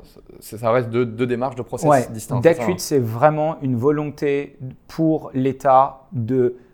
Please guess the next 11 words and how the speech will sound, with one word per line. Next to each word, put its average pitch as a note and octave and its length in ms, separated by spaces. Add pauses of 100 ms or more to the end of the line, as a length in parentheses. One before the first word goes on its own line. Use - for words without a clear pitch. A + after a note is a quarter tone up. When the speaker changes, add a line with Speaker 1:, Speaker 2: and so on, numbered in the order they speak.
Speaker 2:
fa-, - 260 (120)
plus F3 180
facilement C#3 520
accéder B2+ 300
à B2+ 40
l'information, A#2+ 640 (340)
travailler C#3+ 360
avec A#2+ 240
des A2+ 120
meilleurs C#3 420
outils, C3+ 460